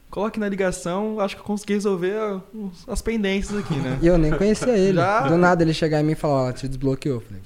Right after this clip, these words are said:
Speaker 2: quê?"
Speaker 1: Aí,
Speaker 2: Não.
Speaker 1: chegou na ligação, todo pimposo, pá. E aí a gente começou a conversar, né? E aí virou, tipo,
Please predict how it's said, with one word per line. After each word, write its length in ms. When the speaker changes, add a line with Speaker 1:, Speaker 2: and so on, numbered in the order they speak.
Speaker 2:
quê?" 240
Speaker 1:
Aí, 540
Speaker 2:
Não. 100
Speaker 1:
chegou 280
na 60
ligação, 580
todo 180
pimposo, 560
pá. 400
E 80
aí 60
a 40
gente 120
começou 240
a 20
conversar, 540
né? 160
E 60
aí 180
virou, 540
tipo, 520